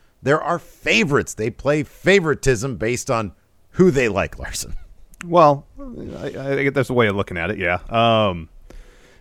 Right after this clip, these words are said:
Speaker 2: you know, and, and, and especially with Triple H now heading creative, it's obvious that there's people that he likes.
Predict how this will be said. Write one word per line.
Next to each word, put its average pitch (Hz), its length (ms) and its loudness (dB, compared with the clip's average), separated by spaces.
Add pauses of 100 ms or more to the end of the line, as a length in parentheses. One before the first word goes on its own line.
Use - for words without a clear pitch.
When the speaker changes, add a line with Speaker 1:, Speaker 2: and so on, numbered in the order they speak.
Speaker 2:
you 131 140 -4
know, 117 240 4
and, 110 180 -2
and, 104 220 -2
and 98 240 -4
especially 113 420 -2
with 95 140 -8
Triple - 260 -6
H 104 220 -6
now 107 220 0
heading 101 300 -4
creative, 107 480 -4
it's - 140 -4
obvious 139 460 4
that 110 60 -8
there's 131 180 -2
people 120 240 -4
that 92 100 -4
he 127 160 -4
likes. - 460 -10